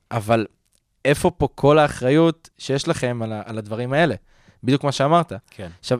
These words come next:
Speaker 1: אתה יודע מה? זה העלה לי עוד משהו רגע שאני אשאל אותך.
Speaker 2: כן.
Speaker 1: היום, עם כל המצב שקורה, אתה יודע, ב-, במדינה, לדוגמה, עד עכשיו, מפ-, אנשים ש-, נקרא לזה מפורסמים רגע,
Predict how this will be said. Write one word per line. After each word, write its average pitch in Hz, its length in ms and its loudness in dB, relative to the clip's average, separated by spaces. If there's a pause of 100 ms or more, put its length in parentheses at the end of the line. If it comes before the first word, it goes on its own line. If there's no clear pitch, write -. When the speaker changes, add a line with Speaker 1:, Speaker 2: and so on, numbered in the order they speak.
(140)
Speaker 1:
אתה - 60 -10
יודע 180 120 2
מה? 208 100 0
זה 131 240 -4
העלה 143 240 0
לי 180 80 2
עוד 156 160 2
משהו 113 240 -6
רגע 101 160 -10
שאני 107 200 -6
אשאל 113 180 0
אותך. 107 180 -8 (180)
Speaker 2:
כן. 101 120 -12 (580)
Speaker 1:
היום, 190 440 2
עם 151 100 -2
כל 185 160 2
המצב 170 280 -4
שקורה, 143 360 -6
אתה 131 120 -6
יודע, 131 200 0
ב-, 104 260 -12
במדינה, 110 640 -4
לדוגמה, 175 340 0 (1040)
עד 180 180 0
עכשיו, 185 380 0 (220)
מפ-, 117 160 -8 (180)
אנשים 117 300 -4
ש-, 175 40 -4
נקרא 117 440 -4
לזה 143 100 -2
מפורסמים 113 680 -6
רגע, 180 260 2